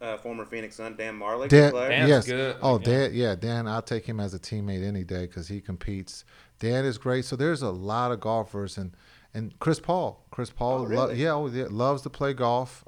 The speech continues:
Speaker 2: Um, he's, and he's good, so don't let him lie to you. Darren Williams, another golfer. We got a lot of point guards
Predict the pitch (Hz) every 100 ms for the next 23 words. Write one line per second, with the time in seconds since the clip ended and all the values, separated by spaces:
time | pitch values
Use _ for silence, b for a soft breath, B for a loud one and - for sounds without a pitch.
0 | - 101 101 101 98 - 104 107 - 104
1 | 104 101 98 113 113 95 95 101 98 104
2 | 104 104 101 B B B B 101 101 104
3 | - 110 101 113 117 113 127 135 127 120
4 | 117 117 110 110 113 110 110 143 147 147
5 | 139 151 147 117 107 98 92 - -